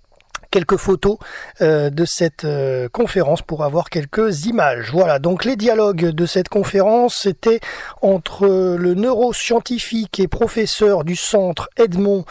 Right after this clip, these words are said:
Idan Segev et l'artiste plati-, plasticien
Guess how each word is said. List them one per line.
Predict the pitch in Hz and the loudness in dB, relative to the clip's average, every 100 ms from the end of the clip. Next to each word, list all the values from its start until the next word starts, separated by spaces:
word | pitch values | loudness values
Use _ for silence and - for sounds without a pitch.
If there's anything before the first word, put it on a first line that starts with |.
| - - - | -18 -16 -6
Idan | 240 196 214 190 160 131 | -4 2 4 4 0 -2
Segev | - - 233 185 202 220 240 208 - - | -4 -4 0 2 2 0 0 -4 -4 -2
et | 226 233 - | -2 -2 -2
l'artiste | 170 196 - - 220 - - 156 | -2 -2 -6 -8 -6 -8 -4 -4
plati-, | - 208 - 240 - | 0 -2 -4 -16 -2
plasticien | 208 - - 208 - - 208 226 | 0 0 -6 -6 -6 0 2 2